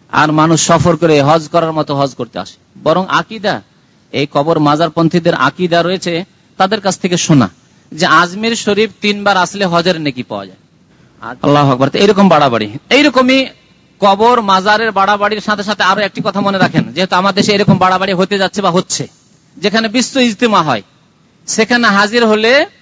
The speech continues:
আরাফায় হাজির হওয়ার মতো সওয়াব হয়, বলে না? এটিও গুলু, এটি বাড়াবাড়ি। গরিবের হজ, আস্তাগফিরুল্লাহ, এটি হচ্ছে বাড়াবাড়ি, গুলু। জি, এটাও বলে। এই বিশ্ব ইজতেমাতে সাতবার গেলে এক হাজার নাকি, দেখেন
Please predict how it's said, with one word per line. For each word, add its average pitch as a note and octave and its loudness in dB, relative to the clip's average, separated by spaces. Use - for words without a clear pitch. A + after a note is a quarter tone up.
আরাফায় A3 0
হাজির A3+ -2
হওয়ার G3+ 2
মতো G3 -4
সওয়াব C#3 -4
হয়, G#2 -12
বলে F#3+ -2
না? A#3 0
এটিও G#3 0
গুলু, F#3+ 2
এটি D3+ 0
বাড়াবাড়ি। C#3+ 0
গরিবের D3+ -2
হজ, A#2+ -6
আস্তাগফিরুল্লাহ, G2+ -12
এটি G#3+ 4
হচ্ছে A#3 2
বাড়াবাড়ি, D#3 0
গুলু। B2 -6
জি, G#2+ -20
এটাও A3+ 2
বলে। A3+ 4
এই G#3+ 4
বিশ্ব G#3+ 0
ইজতেমাতে A#3 2
সাতবার G#3+ 2
গেলে A3+ 2
এক G#3 0
হাজার D#3 -4
নাকি, C#3 -6
দেখেন C#3+ -6